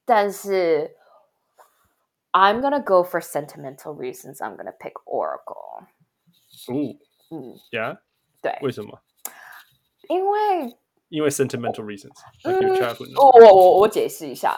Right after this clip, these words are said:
Speaker 1: 因为
Speaker 2: OK。
Speaker 1: 我觉得现在不只是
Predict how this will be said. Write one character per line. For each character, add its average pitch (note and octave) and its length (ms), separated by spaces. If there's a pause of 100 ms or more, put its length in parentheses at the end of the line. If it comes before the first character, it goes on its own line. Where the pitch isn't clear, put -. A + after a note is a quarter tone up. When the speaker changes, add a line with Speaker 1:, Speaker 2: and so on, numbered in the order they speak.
Speaker 1:
因 D#4 140
为 E4+ 460
Speaker 2:
OK。 C3+ 320 (880)
Speaker 1:
我 G3 320
觉 F3 300
得 G3+ 340
现 G#3 480
在 E3 460 (140)
不 - 120
只 C3 220
是 C#3+ 560